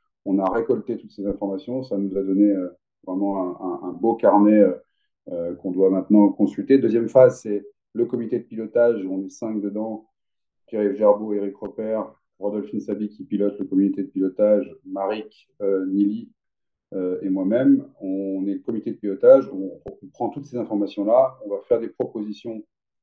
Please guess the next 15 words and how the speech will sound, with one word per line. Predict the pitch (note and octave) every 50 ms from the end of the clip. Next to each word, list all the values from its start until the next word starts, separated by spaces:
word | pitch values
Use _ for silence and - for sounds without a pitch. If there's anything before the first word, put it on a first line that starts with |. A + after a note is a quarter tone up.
| _ _ _ _
aux | B2 A#2+
différentes | A2 A#2 G#2 - - A#2+ A2 A2 G#2+ G#2 -
commissions | - G#2 G#2+ G2+ - - B2 B2+ C#3 D3 C#3 C3+ - _ _ _
pour | A#2+ A2 -
pouvoir, | - A2 G#2+ A2 A#2+ B2 B2
en, | A#2 G#2+ G#2 - - G2
à | G2+
l'A | G2+ G#2 G#2
G | G2+ A2 G#2+
deux | G#2
mille | G2+ G2+ G2 F#2+
vingt-trois, | G#2 G2 F#2 - - A#2+ A#2+ -
faire | - G#2
des | G2+ G2+
propositions | G2 - - - - G#2 G2+ G2 G2+ - - A2+ A2+ A2 G#2+ G#2 G#2